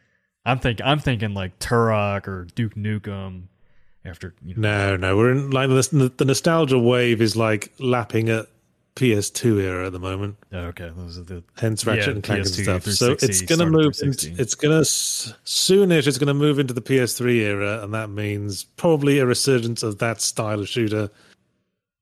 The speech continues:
Speaker 1: Mm.
Speaker 2: Br-, brown, bloom, cover based.
Speaker 1: Yeah.
Speaker 2: If not Gears of War, then something along those lines.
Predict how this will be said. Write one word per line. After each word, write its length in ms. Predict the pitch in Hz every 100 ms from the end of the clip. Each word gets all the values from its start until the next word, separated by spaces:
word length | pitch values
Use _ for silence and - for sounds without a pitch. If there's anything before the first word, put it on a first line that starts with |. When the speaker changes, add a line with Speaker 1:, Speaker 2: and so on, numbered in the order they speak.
| _ _ _ _ _ _ _ _ _ -
Speaker 1:
Mm. 140 | 98
Speaker 2:
Br-, 340 | 110 113 - 110
brown, 560 | 117 110 104 104 101 -
bloom, 640 | 113 113 110 104 104 92 _ -
cover 300 | 120 104 101
based. 440 | 107 104 101 - _ _ _ _ _ _ _ _ _ _ _
Speaker 1:
Yeah. 280 | 92 92 85
Speaker 2:
If 160 | 151 147
not 220 | 160 135
Gears 260 | 131 123 107
of 100 | 101
War, 220 | 113 92
then 160 | 92 95
something 280 | 110 92 92
along 240 | 90 87
those 240 | 85 85
lines. 340 | 90 90 98